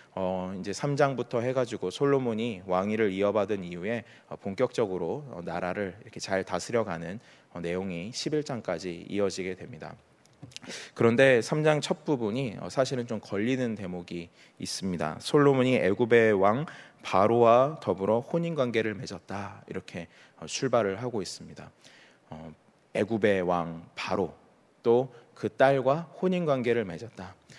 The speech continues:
어, 이것에 대해서 열왕기상 기자는 어떠한 평가를 하고 있지는 않지만은,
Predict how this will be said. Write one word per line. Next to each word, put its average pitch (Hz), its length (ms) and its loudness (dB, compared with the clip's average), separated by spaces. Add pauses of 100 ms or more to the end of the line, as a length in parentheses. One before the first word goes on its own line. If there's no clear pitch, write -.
(400)
어, 92 140 -6
이것에 151 320 2
대해서 131 560 2
열왕기상 117 540 0
기자는 101 640 -4
어떠한 104 340 -2
평가를 143 440 2
하고 147 180 0
있지는 113 320 -6
않지만은, 87 560 -8